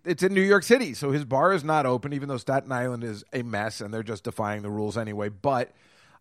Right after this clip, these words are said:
uh, I just didn't think it was happening. And then he texted everybody about a month ago, said, "Are you guys all in for your boxes?" And I just said, "Yes," in a group text.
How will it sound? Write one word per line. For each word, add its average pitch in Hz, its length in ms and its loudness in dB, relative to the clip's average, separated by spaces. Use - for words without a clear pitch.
uh, 127 340 2
I 135 60 0
just 151 160 -4
didn't 160 140 -2
think 151 100 0
it 143 40 2
was 131 80 2
happening. 175 600 4
And 151 140 -6
then 165 80 -2
he 156 80 -2
texted 202 380 4
everybody 156 380 2
about 143 180 4
a 147 60 0
month 185 200 2
ago, 160 260 2
said, 143 400 0
"Are 131 60 -2
you 143 160 2
guys 143 220 4
all 143 220 6
in 135 100 -2
for 139 120 -6
your 139 120 2
boxes?" 143 440 2
And 127 120 -6
I 131 60 -2
just 123 180 -4
said, 127 180 -2
"Yes," 156 300 2
in 113 80 -6
a 120 40 -4
group 147 220 0
text. - 340 -16